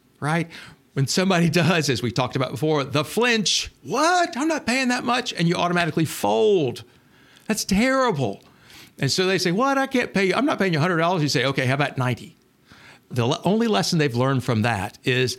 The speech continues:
that you tried to stick 'em for ten bucks before. You're trying to be the nice guy when actually you're screwing yourself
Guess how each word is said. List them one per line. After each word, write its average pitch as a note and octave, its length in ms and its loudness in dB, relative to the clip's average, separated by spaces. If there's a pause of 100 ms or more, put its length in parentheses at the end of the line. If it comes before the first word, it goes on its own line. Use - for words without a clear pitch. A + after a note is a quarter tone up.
(100)
that A#2 180 -4
you D3+ 80 0
tried C#3 220 -2
to C3 60 0
stick - 300 -2
'em A2+ 80 -2
for A2+ 140 -2
ten A#2 240 0
bucks G2 240 -4
before. G2 400 -4
You're D#3 120 0
trying G3+ 220 -2
to G3 60 -2
be F#3 80 2
the E3+ 80 0
nice F#3 240 0
guy G#3+ 340 0
when G3 140 0
actually G#3+ 260 -2
you're A3 100 0
screwing A3+ 480 0
yourself G#3+ 520 0